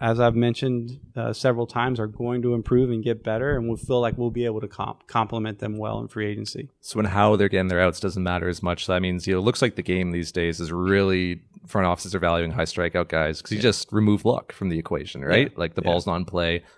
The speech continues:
Speaker 2: We're at a time where home <laughs> runs are through the roof and the ball is flying.
Speaker 1: Yeah.
Speaker 2: Won't, who knows why,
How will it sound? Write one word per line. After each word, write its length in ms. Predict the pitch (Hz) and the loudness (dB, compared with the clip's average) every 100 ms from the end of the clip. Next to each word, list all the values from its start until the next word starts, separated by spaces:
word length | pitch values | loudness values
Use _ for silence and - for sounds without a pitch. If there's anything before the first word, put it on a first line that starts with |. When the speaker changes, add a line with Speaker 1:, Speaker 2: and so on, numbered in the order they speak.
| _ | _
Speaker 2:
We're 140 | 104 | 2
at 40 | 101 | 2
a 40 | |
time 300 | 85 95 95 | 4 2 2
where 80 | 90 | 2
home 260 | 92 95 98 | 0 0 2
<laughs> 0 | |
runs 280 | 95 - 107 | 0 0 -2
are 80 | 117 | -2
through 280 | - 104 95 | 0 0 0
the 80 | |
roof 460 | 95 101 120 120 - | 2 4 4 2 -4
and 120 | 87 | -6
the 40 | 87 | 0
ball 360 | 92 104 104 | 4 6 6
is 200 | 95 87 | 4 -2
flying. 640 | - 98 107 110 120 120 - | -6 2 4 6 4 2 -4
Speaker 1:
Yeah. 160 | 123 - - - | -12 -14 -16 -2
Speaker 2:
Won't, 220 | 98 90 | -2 0
who 180 | 98 147 | 4 8
knows 300 | 139 127 117 | 8 8 6
why, 340 | 98 85 - | 4 4 -6